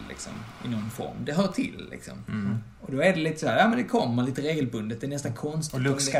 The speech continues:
Speaker 3: Skywalker kommer inte bli skjuten. Han kommer
Speaker 1: Nej,
Speaker 3: inte
Speaker 1: men även om
Speaker 3: dö,
Speaker 1: han blir
Speaker 3: liksom.
Speaker 1: skjuten så kommer det lösa sig på någon
Speaker 3: Mm.
Speaker 1: vänster. Så, alltså,
Speaker 2: Jag hade blivit förvånad om det var en enda jävla stormtrooper träffar en enda person någonsin. Det hade blivit, eh,
Speaker 1: De gör,
Speaker 2: förvånad,
Speaker 1: de gör det, men de
Speaker 2: överraskad
Speaker 1: träffar bara
Speaker 2: positivt.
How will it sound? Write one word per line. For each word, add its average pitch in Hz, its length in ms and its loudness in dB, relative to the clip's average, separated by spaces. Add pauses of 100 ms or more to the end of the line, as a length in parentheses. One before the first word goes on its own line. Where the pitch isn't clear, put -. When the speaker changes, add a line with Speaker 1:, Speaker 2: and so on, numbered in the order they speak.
Speaker 3:
Skywalker 101 280 -4
kommer 117 220 0
inte 127 120 -8
bli 98 120 -14
skjuten. 120 840 -10 (200)
Han 127 100 -4
kommer 160 120 -2
Speaker 1:
Nej, - 40 10
Speaker 3:
inte 233 120 6
Speaker 1:
men 208 100 8
även 214 160 8
om 165 60 4
Speaker 3:
dö, 131 60 4
Speaker 1:
han 135 100 4
blir 202 120 6
Speaker 3:
liksom. 135 200 0
Speaker 1:
skjuten 117 320 0
så 117 100 -2
kommer 113 340 -2
det 110 120 -2
lösa 110 400 -4
sig - 180 -8
på - 100 -14
någon - 100 -6
Speaker 3:
Mm. 110 120 0
Speaker 1:
vänster. 113 220 -4
Så, 131 140 -2
alltså, 123 240 0
Speaker 2:
Jag 120 80 10
hade 139 140 10
blivit 147 160 0
förvånad 131 320 2
om 120 140 2
det 117 60 0
var 120 160 -2
en 139 260 4
enda 117 260 4
jävla 107 300 2
stormtrooper 113 560 -4
träffar 110 440 -2
en 104 260 -2
enda 95 200 -4
person 104 380 -4
någonsin. 95 460 -4 (140)
Det - 100 -6
hade 110 140 -4
blivit, 95 280 -6
eh, 104 60 -4
Speaker 1:
De 104 280 -4
gör, 139 80 4
Speaker 2:
förvånad, 123 220 4
Speaker 1:
de 180 140 4
gör 185 160 10
det, 175 60 10
men 196 80 10
de 170 60 8
Speaker 2:
överraskad 110 420 2
Speaker 1:
träffar 160 220 0
bara 160 140 2
Speaker 2:
positivt. 135 320 4